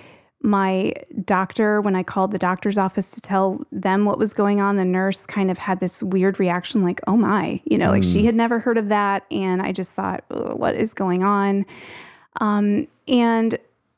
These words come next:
Speaker 1: so that launched me then into, um,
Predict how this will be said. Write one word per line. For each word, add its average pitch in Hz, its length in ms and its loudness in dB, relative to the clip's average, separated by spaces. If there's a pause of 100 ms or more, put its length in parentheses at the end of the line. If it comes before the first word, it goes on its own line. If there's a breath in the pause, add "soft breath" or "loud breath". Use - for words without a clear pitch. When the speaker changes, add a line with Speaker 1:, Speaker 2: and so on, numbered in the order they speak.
(160)
Speaker 1:
so 240 560 0
that 233 480 0
launched 330 480 -2
me 208 140 2
then 196 320 0
into, 196 800 0
um, 190 500 0